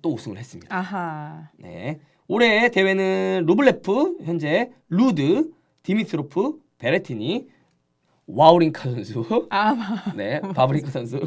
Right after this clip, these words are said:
Speaker 2: 네.
Speaker 1: 네, 바보 형,
Speaker 2: 네.
Speaker 1: 네, 토미 폴 선수가 이렇게 참가를 하고 있습니다.
Speaker 2: 아, 네. 이, 이 대회에서 또 가장 우-, 유력한 우승 후보는 누가 있죠?
Speaker 1: 아,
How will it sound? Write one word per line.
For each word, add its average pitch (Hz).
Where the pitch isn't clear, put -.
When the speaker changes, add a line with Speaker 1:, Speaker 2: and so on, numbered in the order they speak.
Speaker 2:
네. 170
Speaker 1:
네, 135
바보 123
형, 175
Speaker 2:
네. 180
Speaker 1:
네, -
토미 220
폴 233
선수가 180
이렇게 143
참가를 170
하고 175
있습니다. 120
Speaker 2:
아, 180
네. 151
이, 269
이 330
대회에서 262
또 233
가장 220
우-, 202
유력한 220
우승 202
후보는 202
누가 170
있죠? 160
Speaker 1:
아, 185